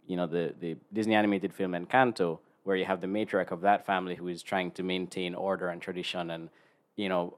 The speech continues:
um, what about that, that, that theme was so appealing to you? Why did you feel you wanted to explore that in, in Agwe?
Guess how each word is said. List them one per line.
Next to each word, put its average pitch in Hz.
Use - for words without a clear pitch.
um, 92
what 117
about 117
that, 95
that, 82
that 73
theme 98
was 92
so 98
appealing 90
to -
you? 85
Why 90
did 85
you 92
feel 92
you 90
wanted 85
to 87
explore 85
that 82
in, 80
in 78
Agwe? 78